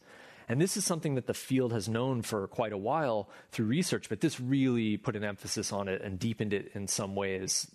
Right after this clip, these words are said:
through the specific case studies. I think it's sixty plus cases they looked at over a decade plus of active shooters in the two thousands. And this is another one of our big myths about mass shooters,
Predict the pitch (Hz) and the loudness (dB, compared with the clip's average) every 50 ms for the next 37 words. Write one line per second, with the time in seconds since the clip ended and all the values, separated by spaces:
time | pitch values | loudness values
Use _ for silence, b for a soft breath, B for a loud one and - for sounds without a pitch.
0 | - - - - 110 107 104 104 98 101 104 - - - 107 - - 117 - - | -16 -10 -4 0 0 2 2 2 0 0 -2 -2 -2 -2 -2 -2 0 -2 -2 -4
1 | 98 - - - - 110 98 - - - 110 92 92 90 - 104 104 101 98 - | -6 -8 -6 -4 -4 -4 -4 -4 -4 -4 -4 -4 -2 -4 -4 -6 -4 -6 -6 -4
2 | - - - - 117 - - - 104 - - 104 92 - - - 104 101 - - | -4 -2 -2 -2 -2 -4 -4 -6 -4 -2 -2 -2 -2 -4 -6 -6 -4 -4 -4 -4
3 | 101 92 - 98 95 98 98 - - 107 95 95 101 101 98 - 101 95 95 95 | -6 -4 -2 -2 -2 -2 -2 -2 -2 -2 -2 0 -2 -2 -2 -2 -2 0 0 0
4 | 92 - - - 104 98 - 95 92 92 - - - - 98 104 - - - 104 | -2 -2 -2 -2 -2 -2 -2 -4 -6 -6 -6 -6 -4 -2 -2 -2 -4 -6 -6 -4
5 | 104 - 98 92 - - 107 92 - - - 104 98 95 95 92 92 - - - | -4 -4 -4 -4 -6 -8 -8 -6 -6 -4 -4 -4 -4 -2 -4 -4 -4 -6 -8 -8
6 | B B B B B B B 107 101 98 92 - - 107 98 - 101 90 87 90 | B B B B B B B -6 -6 -6 -4 -4 -4 -4 -2 -2 -2 -2 -4 -6
7 | 87 - - - 131 123 - - B B B B B B B B B B B B | -8 -10 -12 -12 -10 -10 -10 -10 B B B B B B B B B B B B
8 | B B B B B B B _ - - 135 143 156 160 - 160 139 143 147 143 | B B B B B B B _ -4 -2 0 2 2 2 2 2 2 4 4 4
9 | 139 139 139 127 120 120 123 117 127 120 101 - 123 113 107 117 117 131 175 165 | 4 2 0 0 0 0 0 0 0 -2 0 0 -2 -2 0 0 0 0 0 0
10 | - - - - - - - - 101 101 95 98 - - 104 101 101 - - - | -2 -4 -8 -8 -8 -8 -8 -6 -4 -2 -4 -4 -4 -6 -6 -6 -4 -4 -2 0
11 | 151 156 - - - - - - - | 0 0 -2 -6 -8 -6 -6 -6 -6